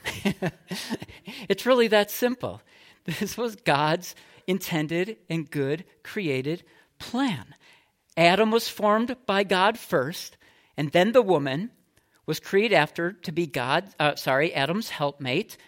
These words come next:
not his slave, okay? That's how some people, they put on their lenses, and that's how they read that passage. But the woman is an equal before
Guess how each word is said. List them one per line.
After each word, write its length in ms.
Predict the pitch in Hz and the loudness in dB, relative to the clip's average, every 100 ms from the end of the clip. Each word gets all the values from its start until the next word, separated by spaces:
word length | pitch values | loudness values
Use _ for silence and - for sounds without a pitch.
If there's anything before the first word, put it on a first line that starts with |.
| _ | _
not 260 | 113 110 147 - | -8 -6 -6 -8
his 180 | - 175 | -6 -4
slave, 800 | - - 226 233 202 143 160 - | -2 -4 4 6 6 4 -2 -6
okay? 540 | 143 - 151 160 214 - _ - - | -8 -2 2 4 2 -2 _ -20 -6
That's 180 | 139 - | -4 -2
how 100 | 175 | -4
some 280 | - 196 180 | 0 -2 -2
people, 340 | - 202 202 | -6 0 2
they 140 | 185 | 4
put 240 | 165 180 180 | 2 2 2
on 160 | 185 | 2
their 140 | 196 190 | 2 4
lenses, 520 | 185 190 180 190 180 | 4 2 0 -2 -2
and 100 | 160 | 0
that's 200 | 156 - | 0 2
how 140 | 185 | 0
they 160 | 185 180 | 2 0
read 400 | 151 170 185 160 | -2 -4 -4 4
that 240 | 170 175 | 4 4
passage. 720 | - 170 156 - 131 143 170 - - - _ _ _ _ _ _ | 0 -2 -2 -6 -8 -8 -10 -16 -20 -20 _ _ _ _ _ _
But 240 | 156 165 - _ _ _ _ | 4 4 0 _ _ _ _
the 80 | 151 | -4
woman 400 | 139 175 208 214 | 0 0 -2 -4
is 220 | - 143 | -6 -6
an 160 | 143 - - | -6 -8 -10
equal 460 | 190 - 202 202 208 | -12 -4 -4 -4 -8
before 720 | 147 135 - 180 165 185 202 | -10 -10 -6 -2 0 -2 -4